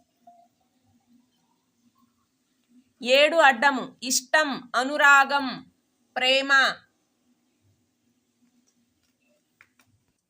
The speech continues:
ఏడు నిలువు,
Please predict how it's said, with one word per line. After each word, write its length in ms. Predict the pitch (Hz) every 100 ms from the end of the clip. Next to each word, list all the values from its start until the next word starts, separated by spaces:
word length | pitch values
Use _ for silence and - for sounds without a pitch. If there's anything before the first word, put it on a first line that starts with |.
| _ _ _ _ _ _ _ _ _ _ _ _ -
ఏడు 540 | 254 285 302 311 349
నిలువు, 600 | 320 285 302 262 190 -